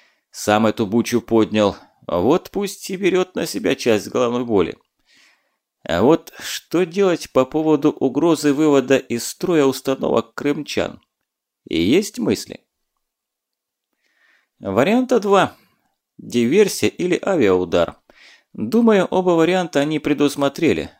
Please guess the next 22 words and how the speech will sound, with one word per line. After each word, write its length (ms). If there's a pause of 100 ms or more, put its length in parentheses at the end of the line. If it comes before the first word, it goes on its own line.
(300)
но 320
не 220
исключаю 640
применение 800 (260)
малогабаритного 1300
ядерного 720
фугаса. 520 (680)
Учитывая 460
очень 380
высокий 420
радиационный 720
фон, 360 (220)
отследить 600
такое 300
устройство 600
будет 320
невозможно. 760 (720)
Тут 260
только 300
организационные 1160
меры 300
помогут 600